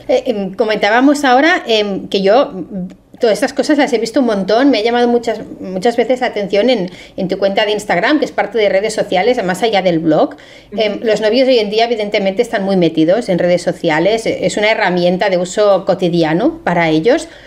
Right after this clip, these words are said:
Speaker 1: ¿Cómo puede-, pueden ellos optimizar, em, redes sociales? ¿Cuál crees que es la plataforma que les puede ser más útiles? No sé si Instagram, no sé si Pinterest, no sé si, no lo sé, porque más yo soy como muy del siglo diecisiete,
Speaker 2: Sí, sí.
Speaker 1: pero,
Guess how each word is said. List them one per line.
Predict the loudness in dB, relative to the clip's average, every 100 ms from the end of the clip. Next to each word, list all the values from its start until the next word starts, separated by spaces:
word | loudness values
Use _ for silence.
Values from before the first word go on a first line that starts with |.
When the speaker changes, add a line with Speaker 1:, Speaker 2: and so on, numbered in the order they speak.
| -20 -14 -2
Speaker 1:
¿Cómo | 2 4 4 0 0
puede-, | 2 4 2 0 0
pueden | 0 2
ellos | 0 0 -2
optimizar, | -4 -4 -2 0 0 0 0 0 -2 -10 -4
em, | 0 0 -2 -2
redes | -2 0
sociales? | -2 0 2 2 2 -2
¿Cuál | -2 0 0 0
crees | 0 0
que | -2
es | 0
la | 0 0
plataforma | -2 -2 -4 -4 -2 -2
que | -2
les | -4
puede | 0 -2
ser | 0 0
más | -2 -2
útiles? | -4 -2 0 2 2
No | -2
sé | -6
si | -8
Instagram, | -10 -6 -2 0 0 -2
no | -4
sé | -4
si | -4
Pinterest, | -4 -2 2 2 0
no | -4
sé | -10
si, | -8 -4
no | 0
lo | 0
sé, | 0
porque | -2 -2 0
más | -2
yo | -2
soy | -6 0
como | 0
muy | 0
del | -4
siglo | -4 -2
diecisiete, | -2 -2 -2 0 0 -4 -10 -18 -6
Speaker 2:
Sí, | -2
sí. |
Speaker 1:
pero, | 2 4 4 2